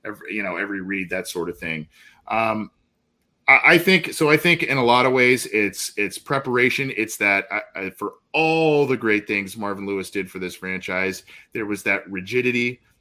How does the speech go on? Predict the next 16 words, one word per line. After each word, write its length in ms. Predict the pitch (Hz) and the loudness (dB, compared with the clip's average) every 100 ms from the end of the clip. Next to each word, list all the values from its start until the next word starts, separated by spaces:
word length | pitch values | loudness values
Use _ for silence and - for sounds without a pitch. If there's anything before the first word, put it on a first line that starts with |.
| _ | _
He 140 | 120 | -8
just 300 | 101 120 117 | -4 -4 -4
would 140 | 123 104 | -6 -4
not 400 | 104 107 104 - | -2 -2 -4 -6
go 180 | 120 107 | -4 -2
away 400 | 101 101 101 104 | 0 0 0 -2
from 440 | - 95 92 95 | -4 -6 -6 -8
certain 460 | - - 123 123 98 | -10 -8 -6 -6 -12
things 520 | - 113 107 104 104 | -12 -8 -6 -6 -8
or 180 | 110 92 | -12 -14
certain 560 | - 123 113 104 95 92 _ _ _ _ _ | -12 -12 -12 -12 -12 -14 _ _ _ _ _
practices 640 | - 117 120 - 113 120 107 | -8 -4 -4 -6 -10 -8 -6
that 140 | 95 | -6
he 120 | 107 | -6
believed 680 | 98 92 92 107 110 110 110 | -8 -10 -8 -6 -4 -4 -6
and, 280 | 87 95 | -10 -10